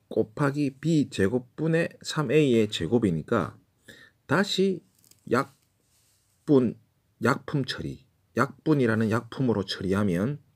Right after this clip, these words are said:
B의 삼 승분의 팔십일 에이의 오 승이 이 문제의 답이 나옵니다. 이게 쭉쭉 써주는 거, 서술형으로 출제되는데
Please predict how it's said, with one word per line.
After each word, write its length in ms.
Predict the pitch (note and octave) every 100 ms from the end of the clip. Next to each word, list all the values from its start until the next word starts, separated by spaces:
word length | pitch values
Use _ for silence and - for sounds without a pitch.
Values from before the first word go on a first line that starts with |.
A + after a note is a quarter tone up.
| _ - - - - _ -
B의 320 | C#3 A#2+ F#2+
삼 240 | - E2+
승분의 540 | E2+ A2 A#2 G#2 G#2 G#2
팔십일 600 | - D3 C#3+ C#3+ D3+ D3 -
에이의 300 | A#2 F#2+ F2
오 220 | - C2+ D#2
승이 240 | F#2 F#2
이 120 | E2+
문제의 320 | E2+ D2+ D#2 D2
답이 200 | E2+ -
나옵니다. 340 | - - - - - - - - -
이게 120 | F#3+
쭉쭉 360 | - F#3+ G3+ -
써주는 600 | A#3 B3 A#3+ A#3 A3+ G3+
거, 100 | -
서술형으로 540 | C#3+ C#3+ A3 G#3+ B2
출제되는데 800 | - C3+ B2+ F#2 G2+ D#2+ C2+